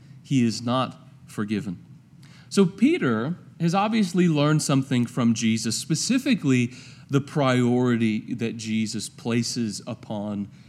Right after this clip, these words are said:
forgiveness. Remember, we said it wasn't really that much valued,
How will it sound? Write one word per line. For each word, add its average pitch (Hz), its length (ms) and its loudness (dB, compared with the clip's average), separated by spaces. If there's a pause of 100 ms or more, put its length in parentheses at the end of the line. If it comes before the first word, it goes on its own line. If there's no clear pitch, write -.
(100)
forgiveness. 98 880 -6
Remember, 151 260 4
we 127 140 4
said 127 220 0
it 120 80 -2
wasn't 147 340 0
really 139 240 4
that 120 300 -2
much 127 160 -4
valued, 110 580 -2